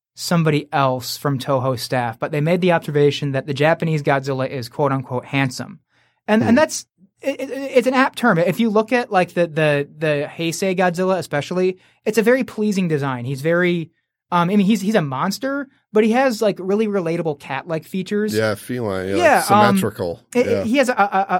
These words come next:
Speaker 1: a fa-, he looks cool. This new one, he looks kinda like a, a, a bear, sort of. He's really kinda fat. With, they, they fixed the spines in the new one, but it's still,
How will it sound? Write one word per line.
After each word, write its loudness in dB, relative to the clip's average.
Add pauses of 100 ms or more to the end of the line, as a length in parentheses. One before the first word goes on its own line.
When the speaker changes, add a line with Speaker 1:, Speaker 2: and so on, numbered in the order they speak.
Speaker 1:
a -6
fa-, -2
he -2
looks -4
cool. -8 (460)
This 2
new 4
one, 0 (540)
he -4
looks -4
kinda -4
like -2
a, 4
a, 0
a 0
bear, -2
sort 0
of. -4
He's 0
really 0
kinda 0
fat. 0 (340)
With, 0
they, 2
they 2
fixed -6
the 0
spines -2
in -4
the 0
new 0
one, 0
but 0
it's -4
still, 0